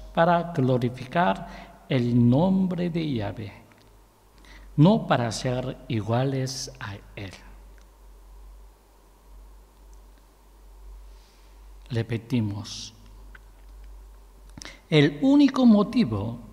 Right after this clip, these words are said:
de que estemos alejados es por nuestros pecados, y este pecado surgió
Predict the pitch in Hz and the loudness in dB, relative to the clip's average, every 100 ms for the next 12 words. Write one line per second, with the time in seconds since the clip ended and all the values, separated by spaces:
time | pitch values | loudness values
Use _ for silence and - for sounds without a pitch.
0 | 285 - - - 131 113 113 160 151 - | -18 -18 -18 -2 0 2 0 0 -2 0
1 | 139 - 214 214 214 214 147 120 110 147 | 0 2 4 4 4 0 -2 -2 -2 -2
2 | 139 123 104 - - - - - 139 135 | -2 -4 -6 -8 -10 -14 -20 -6 -2 -2
3 | - - - 127 117 120 151 160 156 147 | -2 -6 -2 2 4 6 6 2 -2 -6
4 | - - 123 117 107 101 104 - - - | -6 -10 -10 -6 -8 -8 -14 -14 -16 -16
5 | - - - - - - - 147 - 233 | -20 -20 -20 -20 -20 -12 -4 -2 0 0
6 | 233 220 - 180 208 202 127 104 117 - | 0 -4 -4 -2 0 2 0 -2 -6 -8
7 | 110 107 - 110 135 120 - - | -8 -8 -6 0 0 0 -6 -16